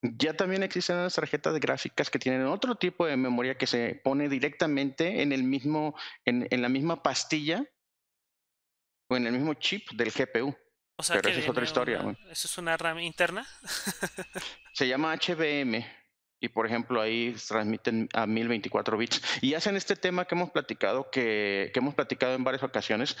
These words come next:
Speaker 1: de stacking. Entonces, se ponen capas de memoria en, hacia arriba, en
Speaker 2: Sí.
Speaker 1: lotes, hacia arri-, en lotes de silicio, por llamarlo de alguna forma.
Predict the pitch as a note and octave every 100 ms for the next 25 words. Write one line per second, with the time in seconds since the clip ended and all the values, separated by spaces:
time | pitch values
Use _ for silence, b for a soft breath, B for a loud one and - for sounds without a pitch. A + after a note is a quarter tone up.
0 | B B A2 A2 - D#3 - G2 F2+ _
1 | _ _ _ - A2+ - G#2+ G#2 A2+ -
2 | _ - - B2 - A#2+ B2+ C3 C3 A2
3 | - C#3 C#3 - C#3 A#2+ A2+ A2 G#2 A#2+
4 | C3 B2+ C3 A3 b b _ _ - A#2
5 | G#2+ G2+ F#2 F#2 - G#2 G#2 G2 C3 C3
6 | E3 C4+ A2 G2+ G#2 A2 E3 D#3+ A2 -
7 | G#2 A#2 A#2+ A2 A2 - A#2 G#2+ - G2+
8 | G#2+ D3+ - - G#2 A2 A2+ A2 A2 A2+
9 | - G2 D3